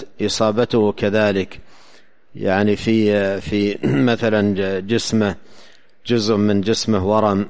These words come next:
انتفاخ، أو قرحة،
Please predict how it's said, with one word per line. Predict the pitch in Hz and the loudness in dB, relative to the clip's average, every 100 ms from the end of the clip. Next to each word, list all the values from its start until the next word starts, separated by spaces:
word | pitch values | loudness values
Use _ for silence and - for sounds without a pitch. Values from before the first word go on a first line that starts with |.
| - | -4
انتفاخ، | 104 98 101 113 107 104 - - - - - - - - - - - - 107 | -6 -4 -4 0 0 -2 -6 -18 -20 -20 -20 -20 -20 -20 -20 -20 -16 -12 -6
أو | 98 98 - 101 | -2 -2 0 0
قرحة، | 101 131 117 104 - 104 85 | 0 0 0 0 0 0 -2